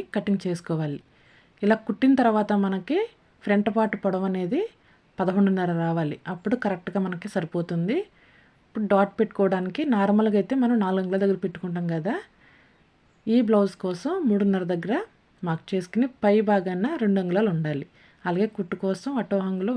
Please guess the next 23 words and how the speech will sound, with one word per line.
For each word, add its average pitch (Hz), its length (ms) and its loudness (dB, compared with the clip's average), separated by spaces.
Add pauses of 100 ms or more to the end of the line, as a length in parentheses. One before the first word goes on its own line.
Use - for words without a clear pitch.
ఇటో 190 160 -4 (100)
అంగుళం 175 360 -6
దగ్గర 170 180 -6 (680)
మార్క్ 175 280 -4
చేసుకోవాలి. 156 440 -4 (360)
డాట్ 185 460 4
కూడా 233 220 4
మనం 220 140 2 (140)
తక్కువగా 214 440 2
పెట్టుకోవాలి, 160 580 -2 (600)
అదే 196 180 6 (100)
పెద్దగా 208 360 4
పెట్టుకుంటే 208 380 0 (100)
కనుక 190 240 -2 (800)
కరెక్ట్గా 208 420 2
అనేది 208 320 4 (120)
రాదు. 175 280 0 (200)
అందుకని 202 360 2 (100)
డాట్ 185 320 0
కూడా 190 140 -2 (100)
తగ్గించి 185 400 -6
పెట్టుకోవాలి. 175 640 -4 (1300)
సంఖ 214 260 2